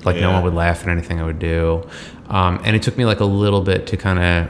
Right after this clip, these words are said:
Speaker 1: just reorient my thinking and realize, um, I treat it more like entertainment, treat it more like showmanship.
Speaker 2: Mm-hmm.
Speaker 1: Uh, that sh-, piece, we used to do, um, like, innuendo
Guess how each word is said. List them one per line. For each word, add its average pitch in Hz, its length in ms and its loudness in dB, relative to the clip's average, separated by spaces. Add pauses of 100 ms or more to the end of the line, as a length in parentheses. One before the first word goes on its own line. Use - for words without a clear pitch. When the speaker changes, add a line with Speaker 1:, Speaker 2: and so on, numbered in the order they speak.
Speaker 1:
just 92 200 -2
reorient 90 540 2
my 87 100 0
thinking 85 540 -2
and 87 200 -2
realize, 85 1000 0 (500)
um, 80 720 0 (480)
I 151 60 2
treat 98 260 0
it 104 120 0
more 95 240 2
like 95 200 0
entertainment, 85 640 0
treat 90 160 2
it 92 80 2
more 90 240 2
like 87 460 0
showmanship. 82 960 0
Speaker 2:
Mm-hmm. 101 260 -6 (340)
Speaker 1:
Uh, 120 120 0 (180)
that 170 220 -2
sh-, - 100 -8 (380)
piece, 151 240 -4
we 160 80 2
used 156 180 -2
to 170 60 0
do, 120 640 2
um, 92 500 2
like, 98 200 0
innuendo 87 800 2